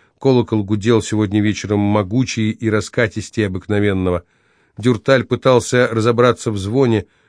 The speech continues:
который, казалось, раскачивал комнату.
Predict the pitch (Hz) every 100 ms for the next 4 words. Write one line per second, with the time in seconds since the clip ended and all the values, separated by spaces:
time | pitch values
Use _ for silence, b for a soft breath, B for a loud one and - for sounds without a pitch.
0 | b - 110 131 120 - 113 107 131 120
1 | - 120 104 - 127 - 117 110 147 113
2 | 101 - 90